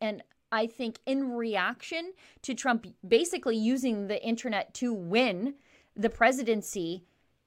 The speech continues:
he ha-, he should have known that that's what they were going to do to cut him off at the knees in twenty twenty.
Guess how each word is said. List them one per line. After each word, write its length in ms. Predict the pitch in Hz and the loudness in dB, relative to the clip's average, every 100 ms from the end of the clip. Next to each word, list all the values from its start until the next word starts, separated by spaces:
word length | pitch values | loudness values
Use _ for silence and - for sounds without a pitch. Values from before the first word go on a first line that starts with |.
| _ | _
he 180 | - 285 | -4 -4
ha-, 260 | 254 302 - | -2 -2 -2
he 180 | 269 294 | -2 -4
should 420 | - - 330 277 | -4 -4 0 0
have 220 | 277 226 | 0 0
known 480 | 220 196 185 165 175 _ _ - | 0 0 0 -4 -10 _ _ -2
that 160 | 220 - | -2 -2
that's 500 | 185 175 226 226 - | -8 4 4 4 -2
what 140 | 220 214 | -4 -2
they 100 | 202 | -2
were 140 | 196 | -2
going 260 | 190 185 180 | -4 -4 -4
to 60 | |
do 200 | 170 170 | -4 -4
to 320 | 170 - 208 175 | -4 -4 -4 -4
cut 260 | - 214 | 0 2
him 120 | 214 | 4
off 240 | 190 185 - | 2 2 -2
at 100 | - | -6
the 80 | 175 | -4
knees 500 | 170 170 165 170 - _ _ _ _ - | -2 -4 -6 -10 -14 _ _ _ _ -4
in 120 | 208 | -2
twenty 320 | 185 185 165 | -2 -6 -6
twenty. 360 | 160 160 - | -8 -12 -12